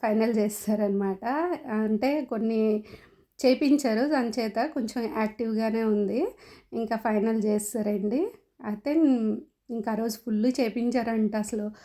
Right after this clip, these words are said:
లెగ్స్ కానీ చేతులు కానీ, ఇంకా నైట్ టైమ్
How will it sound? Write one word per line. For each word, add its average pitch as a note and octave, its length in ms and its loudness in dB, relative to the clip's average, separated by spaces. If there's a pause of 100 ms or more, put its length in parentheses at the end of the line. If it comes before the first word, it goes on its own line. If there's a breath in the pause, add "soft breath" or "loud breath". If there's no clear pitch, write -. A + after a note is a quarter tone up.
(400 loud breath)
లెగ్స్ G#3 360 -2
కానీ A3+ 360 -2
చేతులు A3 520 -4
కానీ, A3+ 380 -2 (280 loud breath)
ఇంకా A3 180 0
నైట్ A3+ 380 0
టైమ్ A#3+ 300 0